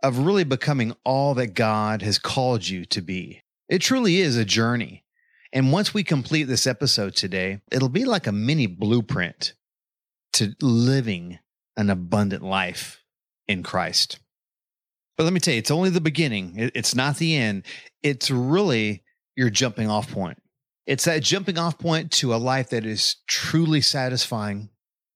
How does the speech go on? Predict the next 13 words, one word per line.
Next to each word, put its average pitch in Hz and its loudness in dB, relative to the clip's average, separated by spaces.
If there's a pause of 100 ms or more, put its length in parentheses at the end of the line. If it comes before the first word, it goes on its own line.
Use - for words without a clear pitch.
fulfilling, 127 -2 (680)
and 143 2
in 139 2
line 147 0 (380)
with 143 -2
the 151 0
way 160 2
that 156 0
God 147 0 (220)
intends 139 0
life 131 0
to - -2
be. 190 -6